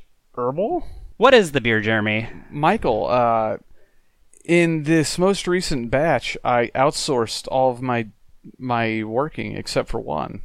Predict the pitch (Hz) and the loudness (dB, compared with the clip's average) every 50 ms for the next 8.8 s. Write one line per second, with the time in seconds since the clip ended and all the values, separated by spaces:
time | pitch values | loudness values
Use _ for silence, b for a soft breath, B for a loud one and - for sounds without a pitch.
0 | - - 113 113 104 110 110 104 95 - - - 120 107 101 - - - - - | -6 -4 -4 -4 -4 -4 -8 -8 -8 -8 -6 -6 -4 -4 -4 -8 -10 -12 -14 -20
1 | b b b b b b b b b 143 123 110 127 120 135 131 123 117 113 110 | b b b b b b b b b -4 -4 -2 -2 0 0 0 0 0 0 -2
2 | 104 101 98 - - - - - - - - - 160 165 156 - - - 160 131 | -4 -6 -10 -14 -16 -20 -20 -20 -20 -12 -4 -2 -2 -2 -2 -2 -2 0 2 2
3 | 123 117 110 - - 196 185 175 - 175 175 170 143 127 - - - 190 190 170 | 4 2 0 0 2 2 2 2 2 0 -2 -2 -2 -2 -4 -2 2 4 4 4
4 | 151 147 135 156 151 143 143 139 127 117 110 - 127 143 180 220 262 294 294 285 | 4 4 2 0 -2 0 2 0 0 0 -2 -4 -2 0 0 0 0 -2 -4 -4
5 | 226 202 185 - - 214 226 214 175 - - 143 127 117 110 107 113 131 151 156 | -4 -4 -6 -4 -4 -4 -4 -4 -6 -4 -4 -4 -4 -4 -6 -2 0 0 0 0
6 | 156 143 143 151 156 - - 123 113 107 120 143 156 143 117 104 101 98 - b | 0 -2 -2 -4 -4 -4 -6 -6 -6 -4 -4 -4 -4 -4 -6 -6 -8 -8 -10 b
7 | b b b b b b - 160 196 175 135 113 104 - - - 113 - - 120 | b b b b b b -4 -4 -4 -4 -2 -4 -4 -4 -4 -8 -6 -4 -2 -2
8 | 117 120 120 120 - - 123 120 113 113 110 123 135 120 107 110 | -2 -2 -2 -4 -4 -4 -4 -2 -2 -4 -4 -4 -6 -6 -6 -8